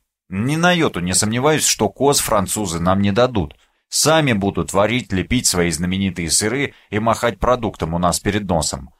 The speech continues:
Вот пусть Сотников и трёт тему. У него голова большая. Угольный карьер находится в лесу, на берегу реки. К нему ведёт отдельная дорога, метров пятьсот, не более.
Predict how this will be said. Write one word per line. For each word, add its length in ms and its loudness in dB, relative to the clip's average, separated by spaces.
Вот 200 -2
пусть 200 2
Сотников 560 0
и 80 2
трёт 320 0
тему. 480 -2
У 80 -4
него 300 2
голова 360 4
большая. 680 0
Угольный 440 0
карьер 340 2
находится 640 0
в 80 -4
лесу, 440 -2
на 140 0
берегу 300 2
реки. 340 -4
К 80 -20
нему 220 2
ведёт 320 2
отдельная 560 2
дорога, 560 0
метров 520 2
пятьсот, 520 0
не 100 4
более. 540 0